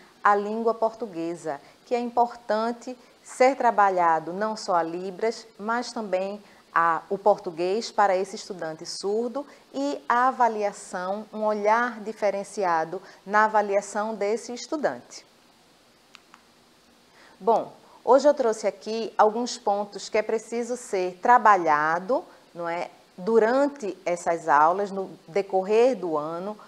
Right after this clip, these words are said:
antes da avaliação, para elas também ser trabalhada na avaliação. Vamos lá, vou explicar. É, o uso da escrita, a produção textual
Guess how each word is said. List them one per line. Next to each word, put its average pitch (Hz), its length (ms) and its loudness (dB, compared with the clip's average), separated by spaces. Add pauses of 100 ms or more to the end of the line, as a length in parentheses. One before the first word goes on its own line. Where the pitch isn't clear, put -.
(220)
antes 285 460 0
da 175 220 6
avaliação, 170 920 -2 (300)
para 269 220 10
elas 269 240 6
também 277 520 2
ser 247 280 -2
trabalhada 190 580 2
na 190 160 -2
avaliação. 202 640 -6 (480)
Vamos 233 260 0
lá, 151 260 -2
vou 185 100 -4
explicar. 208 500 -8 (680)
É, 190 320 0 (240)
o 277 60 4 (140)
uso 302 180 0
da 269 140 8
escrita, 160 840 -4 (800)
a 202 80 10
produção 233 600 -2
textual 202 720 -4